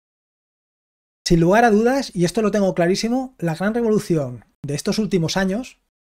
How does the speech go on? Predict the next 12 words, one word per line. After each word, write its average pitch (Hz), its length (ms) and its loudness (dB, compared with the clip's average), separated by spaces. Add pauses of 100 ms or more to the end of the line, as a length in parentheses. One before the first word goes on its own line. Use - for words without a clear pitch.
(140)
ha 175 60 -2
sido 214 180 2
Internet. 170 520 -2 (360)
Y 185 60 4
eso 220 380 0
no 180 120 0
me 196 80 4
lo 175 80 2
puede 190 200 2
negar 160 320 0
nadie. 143 360 -4 (500)
Que, 175 400 4